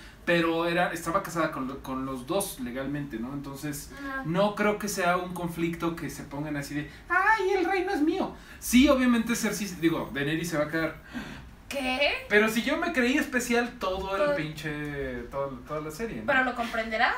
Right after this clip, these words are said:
Speaker 2: o se volverá loca como
Speaker 1: Yo
Speaker 2: su
Speaker 1: creo que
Speaker 2: padre?
Speaker 1: le va a dar más gusto todavía, así de, "Ay, a huevo". No nada más me gustó lo de anoche, sino que también,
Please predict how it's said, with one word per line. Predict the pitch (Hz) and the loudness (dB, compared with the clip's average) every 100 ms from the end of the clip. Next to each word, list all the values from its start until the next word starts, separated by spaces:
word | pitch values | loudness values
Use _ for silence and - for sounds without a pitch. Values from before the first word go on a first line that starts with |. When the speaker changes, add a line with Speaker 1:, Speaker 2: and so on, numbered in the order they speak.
| 311 | -2
Speaker 2:
o | 226 | -6
se | 233 220 | -6 -8
volverá | 214 220 240 | -4 -2 -2
loca | 254 240 240 | -4 -4 -8
como | - - | -6 0
Speaker 1:
Yo | 214 | 2
Speaker 2:
su | 226 | 4
Speaker 1:
creo | 254 | 4
que | 247 | 4
Speaker 2:
padre? | - | 4
Speaker 1:
le | 170 | 4
va | 175 | 4
a | 185 | 6
dar | 190 185 | 4 4
más | 175 - | 2 0
gusto | 220 - 151 | -6 -6 -8
todavía, | 156 147 143 180 175 | -6 -6 -4 -2 -2
así | 175 | -2
de, | 165 - - - | -6 -6 -8 0
"Ay, | 359 302 | 0 0
a | 277 | -2
huevo". | 262 370 359 330 269 233 | -2 -2 0 0 -2 0
No | 277 | 2
nada | 370 349 | 6 4
más | 339 | 2
me | 294 254 | -2 -2
gustó | 156 - - 220 | -4 -6 -4 0
lo | 277 262 | 2 2
de | 196 | 0
anoche, | 190 202 - 160 - | -2 -6 -6 -8 -8
sino | - 160 139 139 | -6 -4 -4 -4
que | - | -8
también, | 135 135 143 156 160 156 | -8 -6 -2 -2 -2 -4